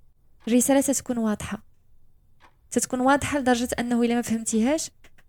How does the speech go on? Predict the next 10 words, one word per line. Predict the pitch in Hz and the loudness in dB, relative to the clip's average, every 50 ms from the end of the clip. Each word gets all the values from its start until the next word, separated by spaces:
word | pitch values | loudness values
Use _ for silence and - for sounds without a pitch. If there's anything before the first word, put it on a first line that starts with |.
| _ - | _ -2
راح | 269 262 - | -2 0 0
يت | 269 247 - - | 0 -2 -2 2
بروبابلمون | - 262 247 240 240 233 240 269 277 269 | 4 4 4 4 2 0 0 -2 -2 -2
ما | 262 240 | -2 -2
عندك | 233 233 226 226 - - | -2 -2 -2 -4 -2 -2
لاش | 214 214 247 - - | -2 -2 -2 -2 -2
ما | 247 | -4
بيناتنا | 226 226 233 240 240 - 226 220 | -4 -2 -2 -4 -4 -2 -4 -4
شي | 208 - 240 240 | -2 0 0 0
وصافي، | 226 202 - 233 214 196 - - 240 | 0 -2 -4 -4 -6 -6 -6 -10 -16